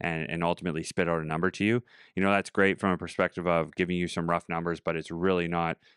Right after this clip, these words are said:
something I would wanna bank on, um, you know, no pun intended, from a perspective of selling my home and going out into the market and writing an offer. So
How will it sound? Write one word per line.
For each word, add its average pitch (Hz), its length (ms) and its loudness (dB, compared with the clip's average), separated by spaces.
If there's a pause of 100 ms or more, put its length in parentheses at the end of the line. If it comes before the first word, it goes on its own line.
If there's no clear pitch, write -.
(100)
something 90 360 -2
I 82 140 2
would 85 140 0
wanna 80 240 -2
bank 82 420 -2
on, 80 260 -2
um, 78 420 -4 (200)
you - 120 -6
know, 80 120 -2
no 82 200 -2
pun 85 200 -4
intended, 82 480 -4
from 85 160 -6
a 78 60 -8
perspective 82 560 -4
of 78 320 -2 (920)
selling 87 300 0
my 80 140 -6
home 80 400 -4
and 82 180 -6
going 85 220 -2
out 82 100 -4
into 78 140 -10
the 80 40 -8
market 80 300 -4
and 78 100 -2
writing 78 220 -2
an 76 80 -6
offer. 73 320 -4
So 82 240 -4